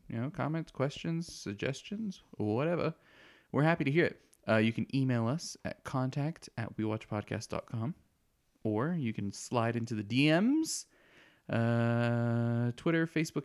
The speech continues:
Instagram, at We Watch Podcast. Um, but yeah, that'll do it. We thank you. We love you.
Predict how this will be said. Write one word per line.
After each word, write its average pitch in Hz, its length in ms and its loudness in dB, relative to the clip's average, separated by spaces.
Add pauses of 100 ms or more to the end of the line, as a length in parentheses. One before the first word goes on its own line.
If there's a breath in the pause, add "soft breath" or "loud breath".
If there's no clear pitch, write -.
Instagram, 160 580 0 (120)
at 156 240 2
We 120 120 0
Watch 135 200 0
Podcast. - 600 -6 (680)
Um, 110 640 -6
but - 100 -6
yeah, 175 80 -2
that'll 117 220 -6
do 127 180 -2
it. - 140 -4
We 120 100 -4
thank 151 280 -4
you. 151 200 -6
We 139 120 0
love 131 220 -2
you. 120 160 -6